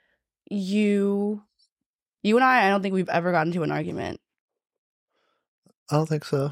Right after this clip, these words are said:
Speaker 2: You've made me mad a few times, I'm sure, but
Speaker 1: Yeah,
Speaker 2: just
Speaker 1: but
Speaker 2: like
Speaker 1: it's
Speaker 2: everyone
Speaker 1: never
Speaker 2: does.
Speaker 1: been, like, an issue or, like, anything holding us back from hanging out or doing anything.
Speaker 2: Mm-hmm. Yeah,
Speaker 1: And
Speaker 2: that's true. That, that is the thing. Like,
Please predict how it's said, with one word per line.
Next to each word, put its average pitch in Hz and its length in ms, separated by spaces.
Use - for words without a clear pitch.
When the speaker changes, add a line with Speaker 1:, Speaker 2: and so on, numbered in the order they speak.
Speaker 2:
You've 131 140
made 135 240
me 127 80
mad 110 240
a 117 40
few - 160
times, 113 280
I'm 110 80
sure, 117 300
but 117 300
Speaker 1:
Yeah, 220 300
Speaker 2:
just 196 100
Speaker 1:
but 214 140
Speaker 2:
like 208 100
Speaker 1:
it's 208 100
Speaker 2:
everyone 220 280
Speaker 1:
never 208 460
Speaker 2:
does. 190 100
Speaker 1:
been, 196 320
like, 180 320
an 190 140
issue 202 540
or, 180 240
like, 160 420
anything 180 340
holding 175 340
us 175 140
back 165 240
from 170 140
hanging 165 240
out 160 100
or 156 40
doing 160 160
anything. 202 420
Speaker 2:
Mm-hmm. 120 240
Yeah, 127 360
Speaker 1:
And 127 80
Speaker 2:
that's 131 180
true. 120 260
That, 143 300
that 151 200
is 165 180
the 147 100
thing. 143 240
Like, 117 300